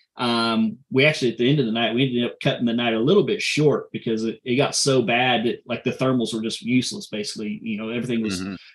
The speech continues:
Speaker 1: cold and foggy and you just couldn't see very far. Um,
Speaker 2: That's
Speaker 1: but,
Speaker 2: a
Speaker 1: uh, so
Speaker 2: very big disadvantage to thermal is
Speaker 1: <laughs> Yeah.
Speaker 2: <laughs>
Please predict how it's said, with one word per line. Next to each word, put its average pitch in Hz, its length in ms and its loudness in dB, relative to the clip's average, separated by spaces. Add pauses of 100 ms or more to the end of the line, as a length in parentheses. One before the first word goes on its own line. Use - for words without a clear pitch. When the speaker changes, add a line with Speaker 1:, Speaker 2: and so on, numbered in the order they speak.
(120)
Speaker 1:
cold 147 440 8
and 110 140 2
foggy 127 480 2
and 113 80 4
you 117 80 2
just - 100 -6
couldn't 107 180 -4
see 117 240 -2
very 104 220 -6
far. 104 460 -8 (120)
Um, 110 460 -6 (440)
Speaker 2:
That's 113 240 8
Speaker 1:
but, 101 80 8
Speaker 2:
a - 20 4
Speaker 1:
uh, 98 40 -2
so 107 120 6
Speaker 2:
very 104 220 10
big 101 320 6
disadvantage 87 560 -2
to 87 100 -8
thermal 85 480 -6
is - 260 -10 (200)
Speaker 1:
<laughs> 139 160 2
Yeah. 110 240 -8 (120)
Speaker 2:
<laughs> 107 220 -6